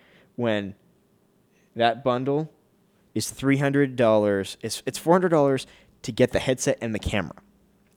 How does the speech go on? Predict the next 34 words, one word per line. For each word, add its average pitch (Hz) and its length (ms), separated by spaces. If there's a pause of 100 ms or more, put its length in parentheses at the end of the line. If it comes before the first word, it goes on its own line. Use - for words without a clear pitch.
(840)
And 123 160
then 123 120
it's 120 160
another, 123 580 (1000)
so - 160
it 120 40
goes 123 180
from 113 140
four 139 200
hundred 117 180
to 98 60 (180)
five 180 160
hundred 135 160
dollars 101 260
to 113 100
get 98 120
the - 80
Doom, 104 340 (560)
versus 160 460 (300)
the 135 80
same 185 400
price, 113 280 (220)
four 185 320
hundred 165 300
plus 113 220
tax, 104 380 (220)
to 170 120
get 156 320
the, 131 100 (500)
the, 131 240
uh, 127 60
Gran 127 220
Turismo 110 360
package. 78 380